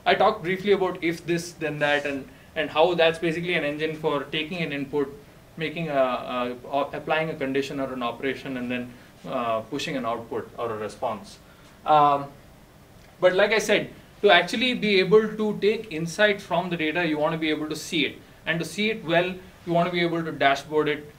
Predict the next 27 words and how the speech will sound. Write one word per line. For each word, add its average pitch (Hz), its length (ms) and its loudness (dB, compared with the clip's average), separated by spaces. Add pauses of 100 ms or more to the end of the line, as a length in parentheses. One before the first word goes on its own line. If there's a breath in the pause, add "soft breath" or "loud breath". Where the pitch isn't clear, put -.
really 156 240 -2
well 135 320 2
in 131 360 -6
interactive 139 560 -2
visualizations. 120 920 -4 (320 loud breath)
And 160 180 0
some 170 180 -4
g-, 175 100 -6
great 175 360 0
frameworks 185 440 0
for 185 140 -6
that 170 280 2
are 147 160 4
D 151 180 -6
three 170 160 -4
dot 156 220 0
J 151 160 0
S, 156 120 -2
which 143 160 -8
actually 143 280 -6
gives 139 200 -8
you 143 100 -6
a 135 40 -4
great 139 220 -6
statistical 139 520 -8
s-, - 160 -16 (180)
toolkit 147 380 -6